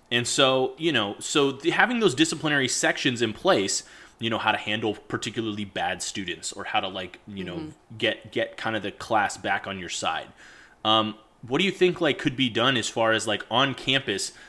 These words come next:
Speaker 1: to avoid this process of the teacher is upset and won't handle criticism? And then it looks bad because the administrator then sees that and says, "Oh, they don't handle criticism.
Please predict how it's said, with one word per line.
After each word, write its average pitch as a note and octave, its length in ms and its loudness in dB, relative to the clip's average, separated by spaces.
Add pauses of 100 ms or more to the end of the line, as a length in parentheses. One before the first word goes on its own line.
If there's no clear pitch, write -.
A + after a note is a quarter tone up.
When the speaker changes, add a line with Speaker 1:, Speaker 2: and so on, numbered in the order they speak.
(200)
Speaker 1:
to C3+ 220 4
avoid B2 560 4
this A#2+ 180 0
process A#2+ 580 0
of G#2 360 -2 (120)
the A2+ 160 0
teacher D#3+ 460 -4
is A#2 180 0
upset G#2 640 -4 (400)
and G2+ 220 -6
won't A#2 320 0
handle A#2 380 0
criticism? F2+ 720 -6 (340)
And A2 140 -2
then A2 100 2
it G#2+ 120 -10
looks D3+ 300 0
bad C3+ 400 6 (120)
because A#2+ 280 -2
the A#2 120 6
administrator A2+ 720 2
then G#2+ 240 -2
sees D3+ 320 -2
that G#2+ 200 4
and A2 120 -4
says, A2 320 -2
"Oh, G3 260 4 (240)
they A#2 140 4
don't A#2 180 2
handle A#2 240 0
criticism. A#2+ 640 -2